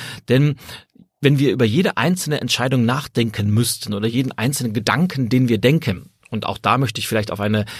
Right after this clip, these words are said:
ältere Podcast-Folge hinweisen, nämlich Denken ist das neue Sexy, weil das, was die meisten Menschen Denken nennen, ist ja gar nicht wirklich Denken, sondern einfach nur eine ungefilterte Übernahme von äußeren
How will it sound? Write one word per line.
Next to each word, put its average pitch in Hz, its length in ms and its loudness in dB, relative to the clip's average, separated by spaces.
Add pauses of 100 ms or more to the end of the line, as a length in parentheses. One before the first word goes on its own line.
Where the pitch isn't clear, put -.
(180)
ältere 120 320 2
Podcast-Folge 110 680 -2
hinweisen, 107 440 2
nämlich 95 260 0
Denken 135 400 4
ist - 220 -6
das 101 100 -2
neue 107 260 2
Sexy, - 520 -4 (320)
weil 107 120 -2
das, 110 200 0
was 104 120 -2
die 110 120 -4
meisten 110 400 0
Menschen 104 340 -2
Denken 110 460 0
nennen, 127 380 4 (600)
ist 175 180 2
ja 101 120 4
gar 92 180 -2
nicht 98 220 -4
wirklich 101 300 -8
Denken, 113 340 0
sondern 107 200 -2
einfach 104 140 -4
nur 104 140 -2
eine 104 160 -2
ungefilterte 135 720 2
Übernahme 117 720 0 (340)
von 104 220 -6
äußeren 104 640 0